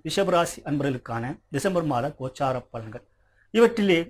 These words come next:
உங்களுடைய ஜனன ஜாதகம் என்பதையும் நாம் முக்கியமாக கவனத்தில் கொள்ள வேண்டும். உங்களுடைய தசாபுத்தி அந்தரம் சாதகமாக, லக்னத்தின் அடிப்படையில் யோகக்காரர்களுடைய தசை நடந்து கொண்டிருந்தால், கோச்சாரம் என்பது முப்பது இருந்து நாற்பது சதவீதம் தான். முழுமையான பலன்கள் அவரவருடைய ஜனன ஜாதகத்தின் மூலமே அறிய வரும்.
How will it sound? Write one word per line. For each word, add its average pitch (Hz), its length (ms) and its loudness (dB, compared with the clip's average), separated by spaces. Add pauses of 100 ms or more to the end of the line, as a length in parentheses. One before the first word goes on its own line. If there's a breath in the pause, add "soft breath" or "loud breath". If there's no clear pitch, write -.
உங்களுடைய 175 380 4
ஜனன 220 320 6
ஜாதகம் 208 360 4
என்பதையும் 170 380 2
நாம் 135 140 2
முக்கியமாக 160 500 0
கவனத்தில் 135 480 -6
கொள்ள 123 200 -8
வேண்டும். 113 300 -10 (520)
உங்களுடைய 147 340 4
தசாபுத்தி 160 600 2
அந்தரம் 127 280 -2
சாதகமாக, 113 580 -6 (260)
லக்னத்தின் 143 540 0
அடிப்படையில் 131 440 -4
யோகக்காரர்களுடைய 131 640 0
தசை 120 220 -8
நடந்து 131 280 -4
கொண்டிருந்தால், 113 480 -12 (420)
கோச்சாரம் 165 460 4
என்பது 147 240 2
முப்பது 139 340 0
இருந்து 139 180 0
நாற்பது 131 280 -2
சதவீதம் 120 360 -10
தான். - 120 -14 (300)
முழுமையான 170 460 4
பலன்கள் 123 440 -2
அவரவருடைய 147 680 -2
ஜனன 135 340 -2
ஜாதகத்தின் 120 500 -4
மூலமே 127 300 -2 (100)
அறிய 127 280 -4
வரும். 123 220 -10